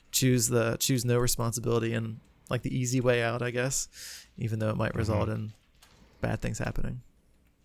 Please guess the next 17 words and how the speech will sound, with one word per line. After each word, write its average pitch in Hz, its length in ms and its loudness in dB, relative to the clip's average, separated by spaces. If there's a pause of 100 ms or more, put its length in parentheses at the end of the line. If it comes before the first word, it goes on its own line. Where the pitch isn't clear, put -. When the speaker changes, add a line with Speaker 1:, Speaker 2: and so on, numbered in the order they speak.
(640)
Speaker 2:
Yeah. - 180 -4 (1300)
Speaker 1:
All 127 100 2
right. 117 240 6 (500)
That's - 220 -2
enough 120 240 2
on 113 360 2 (400)
Rand. 147 420 2 (300)
Let's 131 160 0
move 143 200 2
on 131 240 4
to, 120 320 4
uh, 113 320 0 (800)
I - 80 -2
guess, - 500 2
I 135 60 0
don't 135 100 2
know 113 280 2